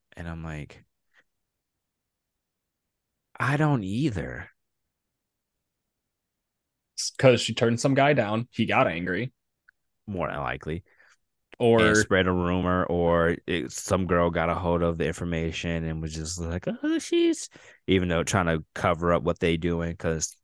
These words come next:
Speaker 2: Yeah.
Speaker 1: it was, like, whatever. So that conversation from then, like, kinda just, like, flipped my whole way of thinking, because I'm like, I'm, I'm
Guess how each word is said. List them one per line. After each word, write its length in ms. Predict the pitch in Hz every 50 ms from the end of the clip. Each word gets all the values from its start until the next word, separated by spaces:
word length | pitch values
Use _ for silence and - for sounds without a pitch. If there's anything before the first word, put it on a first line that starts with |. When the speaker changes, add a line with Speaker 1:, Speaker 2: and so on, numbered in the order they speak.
| _ -
Speaker 2:
Yeah. 260 | 139 135 - - - -
Speaker 1:
it 120 | - 85 87
was, 240 | 82 85 87 90 - -
like, 520 | 73 76 64 64 73 71 82 78 78 71 - _ _ _ - _ _ _ _ _ _ _ _ _ _ _ _ _ _ _ _ _ _ _ _ _ _ _ _ _ _ _ _ _ _ _ _ _ _ _ _ _ _ _ _ _ _ _ _ _ _ _ _ _ _ _ _ _ _ _ _ _ _ _ _ _ _ -
whatever. 340 | 98 90 82 76 76 71 69 - - - - - -
So 520 | - - 117 104 95 95 92 90 90 90 _ _ _ _ _ _ _ _ _ _ _ _ _ _ _ -
that 400 | 107 101 95 110 104 110 113 - -
conversation 1120 | - 127 110 110 104 95 - - 101 107 110 - - - - 87 80 78 78 - - -
from 320 | - 95 87 82 82 85 85
then, 580 | 82 90 107 139 151 110 85 78 80 82 - _ -
like, 220 | - 87 87 -
kinda 360 | - - 123 117 123 127 127
just, 280 | 113 101 98 95 - -
like, 240 | 90 82 85 - -
flipped 640 | - - - - - - - 92 98 107 - -
my 160 | - 92 92 90
whole 540 | - - - - 92 101 101 98 95 90 87
way 220 | 87 87 87 92
of 120 | 87 78 -
thinking, 640 | - - - 80 85 82 - - 101 107 113 135 143 _ _ _ _ _ _ _ _ -
because 260 | - 98 - 120 101 95
I'm 120 | 95 101
like, 160 | 98 95 - -
I'm, 260 | 117 127 139 139 - _ _ _ _ _ -
I'm 140 | - 101 104